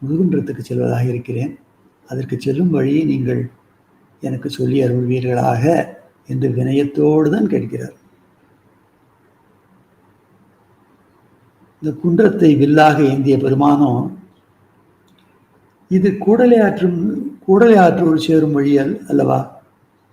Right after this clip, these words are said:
என்கிறார். வழித்துணை நாதனாக விளங்கக்கூடிய ஈஸ்வரன் செல் வழி துணையாய் செல்ல, "நான்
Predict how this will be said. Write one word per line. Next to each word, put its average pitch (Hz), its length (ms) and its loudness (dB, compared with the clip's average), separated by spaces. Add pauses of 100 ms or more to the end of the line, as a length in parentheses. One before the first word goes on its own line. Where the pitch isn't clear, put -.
(1000)
என்கிறார். 127 600 -2 (2000)
வழித்துணை 180 640 2
நாதனாக 170 680 4
விளங்கக்கூடிய 156 600 2
ஈஸ்வரன் 143 680 0 (840)
செல் 170 420 2
வழி 151 380 0
துணையாய் 151 800 0
செல்ல, 127 680 -6 (1040)
"நான் 131 360 -10